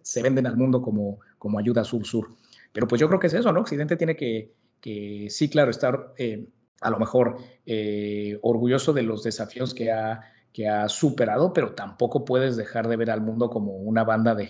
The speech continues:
de, de actores irrelevantes, porque no lo son, y al final yo creo que ya estamos en un mundo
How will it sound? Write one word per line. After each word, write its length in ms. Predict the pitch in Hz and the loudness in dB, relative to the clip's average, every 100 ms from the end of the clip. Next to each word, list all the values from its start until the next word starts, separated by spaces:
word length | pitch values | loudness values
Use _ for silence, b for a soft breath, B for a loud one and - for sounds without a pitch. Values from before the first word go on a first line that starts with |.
| - | -10
de, 420 | 104 101 101 104 | -10 -8 -8 -8
de 80 | 107 | -8
actores 500 | 101 - 117 117 - | -6 0 0 0 -2
irrelevantes, 600 | 120 113 104 120 143 113 | 2 2 2 -2 -2 -4
porque 280 | - - 101 | -8 -12 -6
no 180 | 104 127 | 0 2
lo 120 | 127 | 2
son, 260 | 139 190 | 4 4
y 160 | 208 113 | 4 2
al 140 | 95 | -4
final 460 | 95 98 98 117 123 | -10 -12 -2 0 0
yo 140 | 120 | 0
creo 120 | 117 117 | 0 -2
que 120 | 117 | -2
ya 100 | 110 | -4
estamos 400 | - 131 113 113 | -2 0 0 -2
en 80 | 110 | 0
un 140 | 117 | 4
mundo 400 | 120 120 117 113 | 6 6 4 2